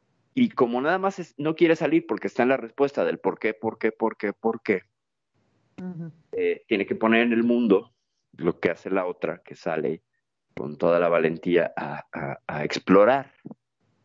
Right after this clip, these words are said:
Speaker 1: Eh, es que fíjate cómo se parece mucho.
Speaker 2: Ujú.
Speaker 1: Eh,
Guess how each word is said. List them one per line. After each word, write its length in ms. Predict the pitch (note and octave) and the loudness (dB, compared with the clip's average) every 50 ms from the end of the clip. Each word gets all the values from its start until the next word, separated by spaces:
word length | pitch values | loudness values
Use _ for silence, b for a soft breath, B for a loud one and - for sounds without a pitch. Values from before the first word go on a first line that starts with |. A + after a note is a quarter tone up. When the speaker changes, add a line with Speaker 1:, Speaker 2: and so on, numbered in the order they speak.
| _ _ _ _ _ _ _ _ | _ _ _ _ _ _ _ _
Speaker 1:
Eh, 200 | - A2+ A#2 - - | -2 0 2 2 2
es 140 | D#3+ D#3 - | 0 0 0
que 220 | - D3 - - | -2 -2 0 0
fíjate 280 | C#3 F3 E3+ E3 D#3+ C#3+ | 0 0 0 0 0 2
cómo 180 | D3+ D3 C#3+ C#3+ | 2 2 2 2
se 120 | - C#3+ | 0 0
parece 320 | - C#3 B2+ C#3 - D3+ | 2 2 2 2 0 -2
mucho. 420 | C#3 D3 D3+ D3 - - D#2 - b b b b b b b b b _ _ _ _ - | -2 -2 -4 -4 -4 -6 -8 -8 b b b b b b b b b _ _ _ _ -6
Speaker 2:
Ujú. 120 | G3 G3 | -4 -4
Speaker 1:
Eh, 440 | G2+ F#2+ F#2+ F2+ F2 - E3+ - _ | -2 0 0 -2 -2 -4 -6 -8 _